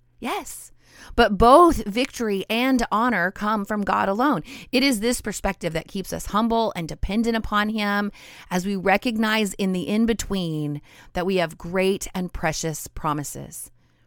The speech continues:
But what is the rest of verse seven? "My victory and honor come from God alone. He is my refuge, a rock where no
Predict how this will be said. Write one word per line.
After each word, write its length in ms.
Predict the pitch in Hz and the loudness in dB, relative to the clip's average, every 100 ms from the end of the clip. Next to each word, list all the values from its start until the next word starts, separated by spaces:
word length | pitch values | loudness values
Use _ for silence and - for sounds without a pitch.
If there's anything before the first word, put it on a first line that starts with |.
| _ _ _ _ - | _ _ _ _ -6
But 100 | 185 | 2
what 160 | 226 | 4
is 80 | 330 | 4
the 100 | 349 | 2
rest 220 | 302 - | 2 2
of 80 | 247 | 2
verse 180 | 220 214 | 0 0
seven? 380 | 233 202 147 143 - - | 2 0 0 -8 -16 -4
"My 160 | 196 196 | 2 4
victory 400 | 202 262 330 302 | 4 2 4 4
and 80 | 254 | 4
honor 200 | 226 226 | 2 0
come 280 | 214 180 | 0 -2
from 160 | 202 220 | 0 0
God 240 | 190 175 | 2 2
alone. 380 | 180 175 160 160 | 2 0 0 -2
He 480 | 165 - 262 269 277 | -4 -4 0 2 2
is 440 | - 240 240 233 | 2 2 2 2
my 260 | 226 233 240 | 2 4 2
refuge, 800 | 226 233 240 233 208 175 147 - - - - | 2 4 4 2 -2 -2 -4 -10 -16 -18 0
a 160 | 214 202 | 2 4
rock 380 | 208 214 277 | 8 8 8
where 120 | 208 196 | 4 0
no 300 | 196 202 | 4 2